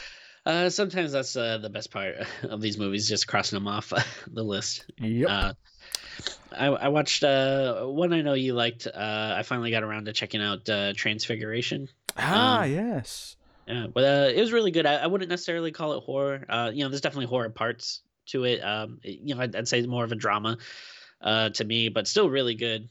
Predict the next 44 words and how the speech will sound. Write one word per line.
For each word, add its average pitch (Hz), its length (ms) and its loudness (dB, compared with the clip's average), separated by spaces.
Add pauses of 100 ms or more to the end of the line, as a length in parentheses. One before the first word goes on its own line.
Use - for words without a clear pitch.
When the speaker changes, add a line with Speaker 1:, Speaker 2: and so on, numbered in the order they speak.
(100)
Speaker 1:
Um, 104 440 -6
you 104 120 -6
know, 113 80 -6
the 110 60 -10
two 139 140 0
main 120 220 0
leads 110 240 -2
in 107 120 -2
it 107 80 0
are, 101 340 -2 (280)
you 90 200 -4
know, 95 80 -6
really, 110 340 4
really 104 240 2
great. 95 360 2
And, 98 300 -8
uh, 95 300 -2 (320)
<laughs> - 320 -18
yeah, 156 140 4 (220)
yeah, 131 240 0
it's 135 140 -4
definitely 127 340 0
a 113 240 -2
depressing, 113 720 -4 (220)
<laughs> - 240 -6
uh, 113 340 -2 (440)
story, 120 420 4
but, 107 280 0
uh, 98 180 2 (160)
yeah, 151 180 4
it's 110 140 -2
very, 113 380 -2
um, 95 480 -6 (100)
captivating 98 600 -6
though. 92 180 -6
It's 101 140 -12
like, 95 200 -10
uh, - 40 -4
Speaker 2:
Yeah, 196 240 2
Speaker 1:
you 120 60 0
know, - 60 0
Speaker 2:
it's, 147 140 0
Speaker 1:
kinda 156 320 4
Speaker 2:
uh, 151 100 0